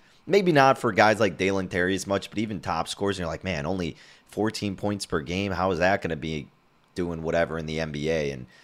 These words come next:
you look at Dalen Terry, like, "Only eight points per game?" Well,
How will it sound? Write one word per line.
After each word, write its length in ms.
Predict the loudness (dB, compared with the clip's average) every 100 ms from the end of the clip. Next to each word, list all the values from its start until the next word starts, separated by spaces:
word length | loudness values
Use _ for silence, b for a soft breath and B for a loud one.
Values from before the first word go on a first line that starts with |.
| b
you 100 | -6
look 180 | -4 -2
at 120 | -2
Dalen 260 | -2 -2 -2
Terry, 220 | -2 -2
like, 120 | -2
"Only 240 | -2 -2 -2
eight 160 | -2
points 280 | -2 -6 -6
per 160 | -8 -4
game?" 340 | -2 -2 -2 -4
Well, 340 | 0 0 -2